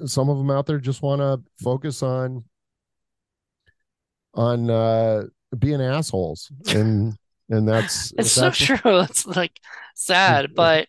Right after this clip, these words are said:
Speaker 2: it's, it's, and
Speaker 1: Uh,
Speaker 2: then people get mad at me about being negative, but sometimes negativity is, is constructive and is, is good because, because we can't be happy all the time about everything. C-, we can't,
Speaker 1: No.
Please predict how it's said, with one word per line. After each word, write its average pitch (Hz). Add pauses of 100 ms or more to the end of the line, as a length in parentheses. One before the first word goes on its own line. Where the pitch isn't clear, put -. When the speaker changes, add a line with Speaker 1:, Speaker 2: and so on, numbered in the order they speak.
Speaker 2:
it's, -
it's, - (340)
and 247
Speaker 1:
Uh, -
Speaker 2:
then 269
people 370
get 403
mad 262
at 240
me 226
about 175
being 160
negative, 156
but 147
sometimes 214 (400)
negativity 190
is, 160 (160)
is 156
constructive 151
and 151
is, 147
is 147
good 175
because, 143 (560)
because 185
we 180
can't 247
be 196
happy 175
all 156
the 151
time 151
about 135
everything. 135
C-, 196
we 180
can't, 220
Speaker 1:
No. 254